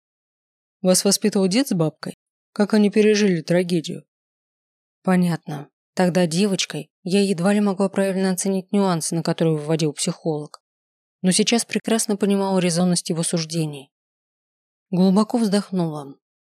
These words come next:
Доктор был прав. «Они не хотели, чтобы я повторил судьбу матери», тихо произнесла я, опустив глаза в пол. «Что именно, по-вашему, они бы не хотели, чтобы вы повторили?» «Это не секрет»,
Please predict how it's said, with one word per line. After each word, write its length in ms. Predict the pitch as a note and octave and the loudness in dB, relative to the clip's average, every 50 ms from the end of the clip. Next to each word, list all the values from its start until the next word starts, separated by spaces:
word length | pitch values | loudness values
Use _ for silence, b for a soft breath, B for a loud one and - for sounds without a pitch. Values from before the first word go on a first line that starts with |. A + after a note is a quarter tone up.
| _ - | _ -8
Доктор 420 | F3+ E3+ F#3 F#3 - - G3 F#3 | -4 -4 -4 -4 -4 -6 -6 -6
был 220 | E3+ E3 F3+ F3 E3+ | -4 -4 -4 -6 -6
прав. 440 | - - F3+ D#3+ C#3+ - - - _ _ _ _ _ _ _ _ _ _ _ _ _ _ _ _ _ _ - | -6 -4 -4 -4 -4 -8 -14 -20 _ _ _ _ _ _ _ _ _ _ _ _ _ _ _ _ _ _ -6
«Они 240 | F#3+ F#3+ F#3+ G3 | -2 -2 0 0
не 140 | G3+ G3+ G3 | 0 0 0
хотели, 380 | - - G#3 - - B3+ A#3+ G#3+ | -2 -4 -6 -4 -2 -2 -2 -2
чтобы 240 | F#3+ - E3+ D3+ E3+ | -2 -4 -4 -2 -2
я 120 | E3 D#3+ | -2 -4
повторил 480 | - - - - - F3+ E3+ F3 E3 D#3 | -6 -10 -12 -4 -2 -2 0 0 -2 -4
судьбу 320 | - E3+ E3 D#3+ E3+ F3 | -6 -8 -8 -8 -10 -8
матери», 540 | F3 F3 E3+ D3+ - - D3+ D3+ C3+ C3+ - _ _ _ _ _ _ _ | -6 -6 -8 -8 -8 -10 -12 -12 -14 -18 -20 _ _ _ _ _ _ _
тихо 280 | - - G3 E3+ - F3 | -4 -2 -2 0 0 -2
произнесла 540 | - - E3+ E3+ F3 F#3 E3+ - - G3 F3 | -2 0 0 0 0 0 0 0 0 0 0
я, 180 | E3+ E3+ F3+ | 0 0 -2
опустив 380 | F3+ F3 - E3 - - E3+ D3 | -2 -2 -4 -6 -4 -4 -4 -2
глаза 280 | - F3 E3+ D3+ E3+ F3 | -2 -2 0 0 -2 -4
в 140 | - - _ | -4 -6 _
пол. 360 | - F3 D#3 C#3+ C#3+ C#3+ _ _ _ _ _ _ _ _ _ _ _ _ _ _ _ _ _ _ _ _ - | -6 -6 -6 -6 -6 -10 _ _ _ _ _ _ _ _ _ _ _ _ _ _ _ _ _ _ _ _ -16
«Что 240 | - - - - C#4 | -16 -8 -2 0 2
именно, 320 | C4+ C4 A#3 G3+ F3+ E3+ | 4 4 4 4 4 4
по-вашему, 500 | D3+ F3 E3 E3 F3+ G#3 - - G3 F3 | 2 2 2 2 2 2 2 0 0 2
они 180 | E3 E3 E3 E3 | 2 2 2 2
бы 100 | D#3+ E3 | 2 0
не 100 | E3+ D#3+ | 0 0
хотели, 380 | - - E3 - - F#3+ F#3 | -2 -2 -4 -2 0 0 0
чтобы 300 | F3 - - F3 E3 E3 | -2 -4 -6 -8 -8 -6
вы 160 | D#3+ D#3 F3 E3+ | -4 -4 -4 -2
повторили?» 640 | - F3 D#3+ - - F3 F3 E3 E3 D#3 D#3+ E3+ - _ _ _ _ _ _ _ _ _ _ _ _ _ _ _ _ _ | -2 -4 -6 -2 -2 0 0 0 0 -2 -4 -8 -14 _ _ _ _ _ _ _ _ _ _ _ _ _ _ _ _ _
«Это 220 | - F#3 F3+ - F3 | -6 -6 -2 0 0
не 100 | E3 D#3 | 0 0
секрет», 480 | - - - - D#3+ F3 G3 G3 - | -2 -4 -4 -4 -4 -4 -4 -6 -10